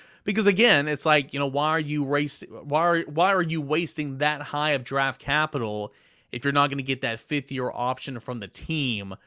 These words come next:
by selecting the quarterback in the second round? It makes complete sense. And where it makes even more sense is Hendon Hooker, coming off a torn A C L, might not be one hundred percent ready to go game one. Might take him a little while. And of course, you've got the acclimation period to begin with.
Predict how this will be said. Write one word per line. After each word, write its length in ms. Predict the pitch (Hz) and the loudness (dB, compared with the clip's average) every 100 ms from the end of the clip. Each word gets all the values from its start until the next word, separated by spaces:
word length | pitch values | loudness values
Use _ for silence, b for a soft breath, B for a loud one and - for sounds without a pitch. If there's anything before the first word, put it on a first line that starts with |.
| b b b | b b b
by 140 | 127 | -2
selecting 340 | 120 131 123 123 | 0 0 -2 -6
the 60 | |
quarterback 340 | - 131 120 117 | -2 0 0 -2
in 60 | |
the 60 | 113 | -4
second 260 | 131 120 120 | -4 -2 2
round? 220 | 135 120 | 2 2
It 40 | |
makes 220 | 156 147 | -2 -4
complete 320 | - 135 143 - | -4 -4 -4 -2
sense. 280 | 185 151 - B B | -2 -2 -8 B B
And 160 | 180 190 | 2 6
where 120 | 214 | 4
it 60 | 185 | 4
makes 220 | 185 202 | -2 -2
even 180 | 160 147 | -2 -2
more 220 | 175 285 | -4 -4
sense 440 | - 160 147 - | -2 -2 -2 -4
is 420 | - 143 143 151 - | -2 0 2 2 0
Hendon 320 | 196 180 135 | -2 0 0
Hooker, 580 | - 269 - 165 165 - b b b | 0 0 2 4 4 0 b b b
coming 260 | - 196 180 | 2 2 4
off 240 | 170 170 | 2 2
a 140 | 143 147 | 0 -4
torn 340 | - 180 180 | -2 -2 0
A 80 | 170 | 0
C 320 | - 156 147 | -2 -2 2
L, 460 | 214 165 139 139 156 b b b | 6 8 8 4 0 b b b
might 300 | 135 175 214 | 0 2 4
not 260 | 208 196 170 | 2 2 2
be 220 | 220 202 | 2 2
one 240 | 151 175 | 2 0
hundred 260 | 175 180 165 | 0 -2 -2
percent 380 | 165 - 175 139 | -4 -2 -2 0
ready 340 | 147 170 165 | 2 4 4
to 100 | 147 | 0
go 280 | 139 156 156 | 2 4 4
game 320 | 143 139 135 | 2 0 2
one. 280 | 156 139 107 | 2 2 2
Might 280 | 127 165 165 | 0 -2 -2
take 200 | 175 165 | -4 -2
him 120 | 160 | -2
a 60 | 151 | 0
little 260 | 156 151 | 2 2
while. 180 | 135 139 | 2 0
And 80 | 165 | -2
of 120 | - | -4
course, 260 | 160 151 160 | -4 -4 -4
you've 100 | 139 | 2
got 220 | 143 143 | 2 2
the 100 | 139 | 2
acclimation 540 | 147 143 143 135 131 | 0 -2 -4 -4 -4
period 220 | 139 139 | -2 -2
to 60 | 127 | -2
begin 280 | 117 139 120 | 0 0 0
with. 320 | 101 135 | -2 -4